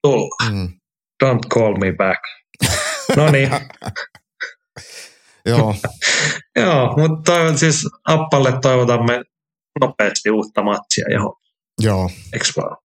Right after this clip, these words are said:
Speaker 2: Todellakin.
Speaker 1: Joo, ja ky-, kyllä meillä on luotto, että se tie sieltä löytyy, kun on ne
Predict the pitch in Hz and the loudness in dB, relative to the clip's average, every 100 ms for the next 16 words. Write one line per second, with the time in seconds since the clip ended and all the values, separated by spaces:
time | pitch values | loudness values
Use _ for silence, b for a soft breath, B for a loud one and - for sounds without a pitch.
0 | _ _ 120 107 104 101 117 104 101 117 | _ _ -2 0 0 0 2 0 0 0
1 | 175 120 - - 139 151 190 185 175 160 | 2 0 -2 -6 0 2 2 2 2 4
2 | 143 135 127 127 120 127 - 131 151 143 | 4 2 0 -2 0 0 0 2 2 4
3 | 139 131 117 117 120 117 113 104 104 - | 4 2 2 2 2 2 -2 -6 -6 -8
4 | _ - 117 113 110 113 113 | _ 0 2 2 2 2 0